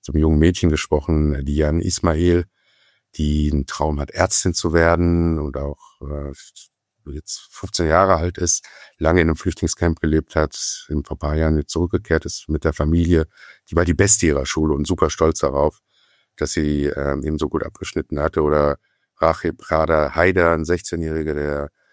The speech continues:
Ingenieur werden wollte oder werden will.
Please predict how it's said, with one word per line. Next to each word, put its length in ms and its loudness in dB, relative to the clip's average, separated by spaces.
Ingenieur 600 2
werden 300 2
wollte 420 0
oder 200 -6
werden 300 -2
will. 260 2